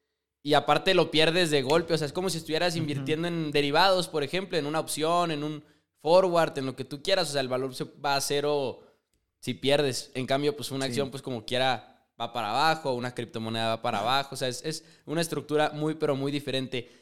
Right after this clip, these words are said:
Speaker 1: También, saludos. Quería mandar un saludo a Tito, que nos escucha muchísimo.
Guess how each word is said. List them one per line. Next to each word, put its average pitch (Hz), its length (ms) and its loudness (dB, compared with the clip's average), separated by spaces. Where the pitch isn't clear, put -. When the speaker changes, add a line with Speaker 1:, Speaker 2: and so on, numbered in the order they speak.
Speaker 1:
También, 208 380 2
saludos. 220 420 4
Quería 196 220 0
mandar 180 420 0
un 180 140 -2
saludo 170 580 0
a 135 300 2
Tito, 170 320 -4
que 147 100 -4
nos 127 120 -4
escucha 147 320 -8
muchísimo. 139 680 -6